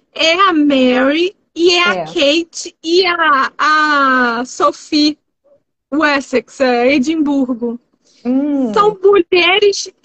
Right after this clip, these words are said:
Speaker 1: lindas, eu acho. Li-, bonita,
Speaker 2: É.
Speaker 1: você vê que a, a, quando a foto é ruim, elas ficam bem.
Speaker 2: Ficam bem. Não, a Rania, nem a filha, no dia do casamento, conseguiu ficar mais bonita que a mãe.
Speaker 1: É,
Speaker 2: Né?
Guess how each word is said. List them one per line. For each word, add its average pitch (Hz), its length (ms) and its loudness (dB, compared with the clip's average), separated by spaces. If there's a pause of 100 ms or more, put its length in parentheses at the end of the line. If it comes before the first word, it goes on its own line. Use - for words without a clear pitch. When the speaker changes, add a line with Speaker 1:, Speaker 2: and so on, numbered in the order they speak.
(300)
Speaker 1:
lindas, 370 1400 0
eu 370 220 0
acho. - 580 -4 (140)
Li-, 277 280 -2
bonita, 381 640 2
Speaker 2:
É. 320 80 0
Speaker 1:
você - 160 -2
vê 359 120 -2
que - 220 -20
a, - 120 0
a, - 440 -6
quando 453 200 2
a 453 80 0
foto 453 360 -2
é 392 60 0
ruim, 370 420 2
elas 403 220 -2
ficam 349 380 -4
bem. 226 300 -4 (420)
Speaker 2:
Ficam 254 380 -4 (100)
bem. 156 280 -4
Não, 320 180 2
a 247 100 2
Rania, 294 600 -4
nem 320 320 -4
a 480 80 -4
filha, 330 500 -2
no 277 120 -6
dia 285 200 -8
do 339 120 -14
casamento, 285 540 -6
conseguiu 294 380 -10
ficar - 180 -4
mais 294 200 -2
bonita 269 320 -2
que - 80 -6
a 349 60 -2
mãe. 220 300 -4 (680)
Speaker 1:
É, 269 40 2
Speaker 2:
Né? 285 320 2